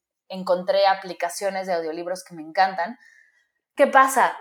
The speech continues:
Es muy retador escribir un libro y después narrarlo. El tema del podcast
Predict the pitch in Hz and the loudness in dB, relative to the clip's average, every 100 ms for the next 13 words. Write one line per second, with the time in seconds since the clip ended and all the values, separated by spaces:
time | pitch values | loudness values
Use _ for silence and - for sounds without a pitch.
0 | - 208 208 208 - 202 226 240 233 185 | -6 -2 0 -2 -8 -6 -2 0 0 2
1 | 160 226 196 - 175 175 175 175 170 180 | 2 2 0 -8 -8 -6 -6 -4 -2 0
2 | - 214 190 180 - 185 180 185 170 233 | -2 -2 0 0 0 -2 0 0 4 4
3 | 202 165 - _ _ - 175 208 233 214 | 4 -2 -10 _ _ -16 -4 -2 0 0
4 | 180 196 196 202 196 | 0 -2 -2 0 -2